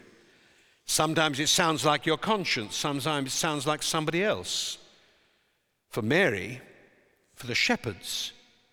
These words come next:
it was angels. To those who refuse to believe, are too intelligent to believe, whose skepticism becomes a faith,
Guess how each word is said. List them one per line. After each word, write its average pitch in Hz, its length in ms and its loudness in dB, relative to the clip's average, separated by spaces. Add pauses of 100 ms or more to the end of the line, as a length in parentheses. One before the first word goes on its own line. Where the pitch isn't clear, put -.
(540)
it 147 120 -6
was 170 140 2
angels. - 720 -4 (2750)
To 151 80 0
those 208 240 6
who 233 80 4
refuse 175 460 2
to 156 80 -2
believe, 131 680 -2 (1120)
are 131 80 0
too 247 200 2
intelligent 214 720 2
to - 60 -6
believe, 120 640 0 (640)
whose 147 200 4
skepticism 208 800 2
becomes 165 420 0
a 131 80 0
faith, - 720 0